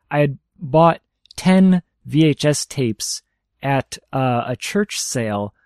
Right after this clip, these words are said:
because all of them were, like, uh, Beach Party nineteen ninety-two or, <laughs> uh, Fourth of July, uh, New Year's Eve, and Halloween Party.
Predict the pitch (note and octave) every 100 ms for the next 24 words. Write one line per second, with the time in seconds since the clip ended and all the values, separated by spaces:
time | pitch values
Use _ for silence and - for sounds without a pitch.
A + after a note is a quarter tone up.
0 | _ - C#3 D3+ C3+ D3+ E3+ G3+ E3+ F#3
1 | F3 D#3 C#3+ C#3+ C3 - - C#3+ B2+ B2
2 | A#2+ A#2 A#2 _ _ _ _ _ _ _
3 | B2+ A#2 F3 G#3 - - - F#3+ F#3 F#3+
4 | F#3 F3 - C#3 C#3 D#3 - - D#3+ D3+
5 | D3 D3 C#3 C3 - C3+ A#2+ A2 - A2
6 | _ _ _ _ _ _ _ D3 D3 D3
7 | C3+ C3 - F#4+ _ _ - D3+ C#3+ C#3
8 | C3 C3 - - F3+ F#3+ F#3 E3 D#3+ D3
9 | D#3 D#3+ D#3+ D#3+ D#3+ D#3 - _ _ _
10 | - C3+ C3 C3 C#3+ E3 E3+ D#3 C3+ D3+
11 | D#3 D#3 D3+ C3+ - _ _ C3+ A#2+ -
12 | D#3+ D#3 C#3 D3+ D#3+ - F3 F3 G3 G#3+